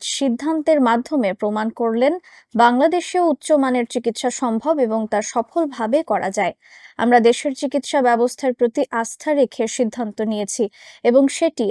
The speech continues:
আলহামদুলিল্লাহ সফল হয়েছে।" জামাত নেতৃবৃন্দ সার্জারির সাফল্যে সন্তোষ প্রকাশ করে বলেন, "আমরা দেশবাসী ও বিশ্বের মুসলিম উম্মাহর কাছে দোয়া চাচ্ছি যেন ডাক্তার শফিকুর রহমান দ্রুত সুস্থ হয়ে আমাদের মাঝে ফিরে আসেন।"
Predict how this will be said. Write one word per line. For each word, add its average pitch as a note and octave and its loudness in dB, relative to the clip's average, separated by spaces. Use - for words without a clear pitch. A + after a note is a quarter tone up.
আলহামদুলিল্লাহ C4+ 0
সফল A3 -4
হয়েছে।" G#3 0
জামাত C#4+ 6
নেতৃবৃন্দ C4 2
সার্জারির B3+ 4
সাফল্যে C#4+ 2
সন্তোষ D4+ -2
প্রকাশ C4 0
করে A#3 0
বলেন, A3+ 0
"আমরা A3 -2
দেশবাসী C4+ -2
ও A3+ 0
বিশ্বের A#3+ 0
মুসলিম C4 -2
উম্মাহর C#4 0
কাছে B3+ -2
দোয়া C4+ 8
চাচ্ছি - -6
যেন A#3+ -2
ডাক্তার A3 -4
শফিকুর B3+ -2
রহমান A3+ 0
দ্রুত C#4 -2
সুস্থ - -8
হয়ে D#4 4
আমাদের G#3+ -2
মাঝে A3 -4
ফিরে G#3+ -2
আসেন।" G#3+ -4